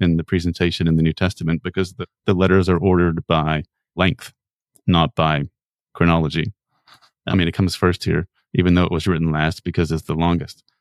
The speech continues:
And this letter is a, is an unusual one because unlike the others, Paul is writing here to a group of saints in Rome that he's never met. The other letters that we have are letters that Paul wrote to people that he knew,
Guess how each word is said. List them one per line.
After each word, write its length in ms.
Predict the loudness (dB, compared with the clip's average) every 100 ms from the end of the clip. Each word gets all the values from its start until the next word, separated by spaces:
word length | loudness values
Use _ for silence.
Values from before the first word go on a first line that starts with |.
| _ _ _ 2
And 180 | 4
this 180 | 4 0
letter 280 | 0 2 2
is 140 | 4 2
a, 140 | 4
is 120 | 4
an 80 | 6
unusual 720 | 6 6 6 4 4 2 4
one 420 | 4 6 4 2 -6 _
because 280 | -2 2 2
unlike 340 | 2 2 2 0
the 160 | 0 2
others, 380 | 2 0 -4 -10 _ _
Paul 320 | -2 2 4 2
is 160 | 0
writing 480 | 0 2 4 2 0
here 500 | 2 2 2 0 -2 -6
to 580 | -4 -2 0 -2 -2 -4
a 100 | -4
group 260 | -2 -2 0
of 140 | -2
saints 440 | -2 0 0 -2 -2
in 180 | 0 2
Rome 440 | 2 4 2 0 -6
that 240 | -2 0
he's 200 | 0 0
never 260 | 0 0 0
met. 280 | 0 -2 _ _ _ _ _ _ _ _ -4
The 160 | 0 2
other 180 | 2
letters 380 | 4 4 2 2
that 140 | 0 0
we 100 | 0
have 360 | 2 2 0
are 120 | -2 -4
letters 340 | -4 -4 -6
that 220 | -8 -8 -6
Paul 360 | -2 0 0
wrote 260 | -2 -4 -6 _ -6
to 140 | -4
people 300 | 0 0 0
that 120 | 0 0
he 100 | 2
knew, 380 | 4 4 4